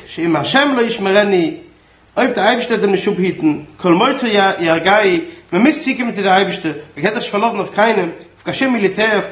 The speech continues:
גאר נישט קען מען זיך נישט פארלאזן, דעמאלט, בשביל מצוה זי,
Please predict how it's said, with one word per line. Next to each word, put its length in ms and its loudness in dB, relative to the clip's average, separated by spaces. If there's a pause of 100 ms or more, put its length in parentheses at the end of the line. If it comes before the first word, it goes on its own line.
גאר 160 0
נישט 160 0
קען 100 0
מען 80 -4
זיך 80 -4
נישט 140 -6
פארלאזן, 440 -2 (460)
דעמאלט, 520 0
בשביל 420 -2
מצוה 360 -2
זי, 440 -2